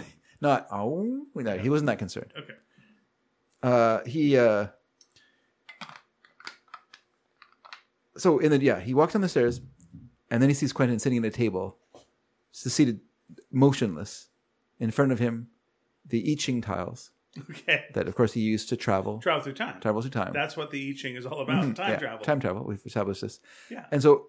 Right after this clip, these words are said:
Speaker 1: it,
Speaker 2: <laughs>
Speaker 1: so we can only imagine that in the twentieth century, Barnabas is still sitting in front of the I Ching tiles. So that makes sense that that's what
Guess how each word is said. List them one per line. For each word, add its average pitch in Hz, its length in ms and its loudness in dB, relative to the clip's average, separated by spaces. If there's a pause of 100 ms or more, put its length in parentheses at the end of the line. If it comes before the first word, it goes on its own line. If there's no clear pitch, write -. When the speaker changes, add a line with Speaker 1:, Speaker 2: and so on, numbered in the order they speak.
Speaker 1:
it, 165 500 -6
Speaker 2:
<laughs> - 60 -20
Speaker 1:
so 175 120 0
we 156 120 6
can 170 80 6
only 214 120 8
imagine 143 360 4
that 120 280 0
in 156 560 0
the 135 100 -8
twentieth 147 260 0
century, 107 560 0 (1600)
Barnabas 131 400 4
is 127 140 -2
still 160 200 4
sitting 107 480 0 (240)
in 123 140 0
front 120 240 0
of 104 80 -2
the 104 160 -2
I 110 40 0
Ching 104 200 -6
tiles. - 420 -6
So 113 60 -10
that 123 160 0
makes 113 180 -4
sense 120 260 -4
that - 200 -10
that's 110 240 -8
what 95 200 -8